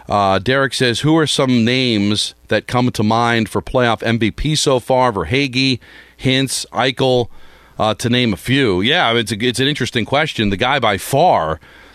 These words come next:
that has been the most impressive in the playoffs has now been eliminated, and that is Leon Draisaitl. Um, he's gone, but Hintz, he's second in goals.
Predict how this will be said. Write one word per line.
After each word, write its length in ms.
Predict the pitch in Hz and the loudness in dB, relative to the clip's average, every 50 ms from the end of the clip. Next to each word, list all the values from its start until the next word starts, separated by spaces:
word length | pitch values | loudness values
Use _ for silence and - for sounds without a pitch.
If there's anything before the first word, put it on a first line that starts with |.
| _ - | _ -4
that 120 | 117 110 | -2 -2
has 80 | 104 95 | -2 0
been 140 | - 127 120 | 0 0 2
the 60 | 113 | 2
most 260 | 113 120 127 - - | 2 2 0 0 -4
impressive 460 | 101 92 - - 135 160 - - 120 | -6 -4 -2 0 0 0 0 0 0
in 60 | 113 | 0
the 60 | 104 95 | 0 -2
playoffs 520 | - - 113 107 104 101 101 101 - - | 0 0 0 2 2 2 0 0 -2 -4
has 100 | 101 95 | -4 -2
now 160 | 117 117 117 | 0 0 0
been 100 | 113 107 | 0 0
eliminated, 640 | 101 98 104 127 170 180 147 117 95 90 92 98 104 - - - - - - | 0 0 0 0 0 0 2 2 2 2 0 0 -2 -6 -12 -20 -20 -10 -6
and 120 | - 101 | -2 0
that 140 | 107 110 104 | 0 0 0
is 80 | 101 92 | -2 0
Leon 360 | 110 123 123 113 101 98 90 | 0 0 2 2 2 0 0
Draisaitl. 760 | 95 110 113 143 180 165 - - 98 78 78 73 80 90 95 - - - - - - - - _ - - | 2 2 2 2 0 -2 -2 -2 -2 -2 -2 -2 -2 -4 -4 -6 -12 -20 -20 -20 -20 -20 -20 _ -4 -2
Um, 280 | 90 90 87 90 87 | 0 0 0 0 0
he's 260 | 90 117 151 165 - | 0 0 0 0 0
gone, 420 | - - 95 80 80 85 101 117 113 - - _ _ | 0 -2 -2 0 -2 -2 -2 -4 -6 -10 -18 _ _
but 220 | - 104 98 - | -2 -2 -2 -4
Hintz, 640 | - 87 117 147 160 190 196 - - - - - - - _ | -4 -2 -2 0 0 0 0 -2 -2 -2 -4 -6 -8 -16 _
he's 240 | _ - 117 131 - | _ -4 -2 -2 0
second 420 | - - - 156 147 - - 143 139 | 0 0 0 0 -2 -2 -2 0 2
in 160 | 135 131 123 | 2 2 4
goals. 580 | 123 120 117 113 139 175 196 185 - - - | 4 4 4 4 4 4 2 0 -2 -6 -8